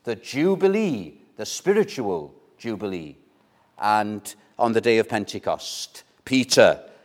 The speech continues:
started what the church was going to repeat again and again, and what we're doing tonight. He proclaimed the gospel. So proclamation.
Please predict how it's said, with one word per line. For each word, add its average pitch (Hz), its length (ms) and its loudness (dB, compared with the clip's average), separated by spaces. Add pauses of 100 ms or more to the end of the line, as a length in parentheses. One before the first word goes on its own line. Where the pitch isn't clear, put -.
(360)
started 135 840 4 (200)
what 120 240 2
the 117 120 -6
church 143 440 4
was 117 120 -6
going 120 220 -4
to 123 120 -10
repeat 123 460 -6
again 139 340 4
and 98 140 0
again, 131 260 2
and 104 140 -6
what 90 160 -4
we're 139 200 4
doing 104 280 -4
tonight. 92 680 -10 (480)
He 98 160 -8
proclaimed 92 1300 0 (460)
the 87 120 -8
gospel. 90 680 -6 (540)
So 110 280 -2
proclamation. 165 1400 -2